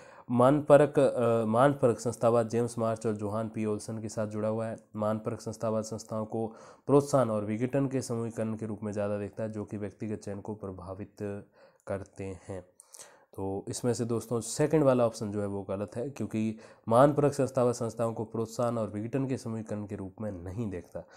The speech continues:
तो केवल एक जो है वो सही है एक सौ आठवें का। एक सौ नौवाँ प्रश्न देखिए दोस्तों, एक सौ नौवाँ प्रश्न कथन है, फिर उसके पीछे रीज़न है। देशों के भीतर, अ, भिन्नता अक्सर देशों के बीच भिन्नता से व्यापक होती है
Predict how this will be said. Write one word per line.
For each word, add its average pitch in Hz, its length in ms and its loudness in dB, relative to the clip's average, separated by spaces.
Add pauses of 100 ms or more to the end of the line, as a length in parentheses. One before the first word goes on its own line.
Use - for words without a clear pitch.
(180)
तो 101 100 -10
केवल 110 380 -2
एक 120 220 0
जो 101 160 -6
है 101 100 -4
वो 98 160 -6
सही 95 280 -10
है 101 160 -10
एक 95 180 -12
सौ - 140 -12
आठवें 85 420 -10
का। - 200 -18
एक 95 80 -16
सौ 110 120 -10
नौवाँ 104 220 -4
प्रश्न 104 320 -10
देखिए 110 440 -6 (600)
दोस्तों, 110 380 -4 (420)
एक 107 120 -2
सौ 113 140 -2
नौवाँ 110 220 2
प्रश्न 110 340 -6
कथन 117 360 -2
है, 117 180 -2
फिर 110 260 -6
उसके 110 280 -8
पीछे 101 260 -6
रीज़न 107 380 -2
है। 117 180 -6 (340)
देशों 131 320 6
के 131 100 4
भीतर, 117 440 4
अ, 120 200 4
भिन्नता 113 460 2
अक्सर 113 220 0
देशों 110 380 -4
के 113 60 -4
बीच 107 200 -4
भिन्नता 98 300 -4
से 107 160 -6
व्यापक 107 340 -4
होती 107 300 -6
है 107 200 -8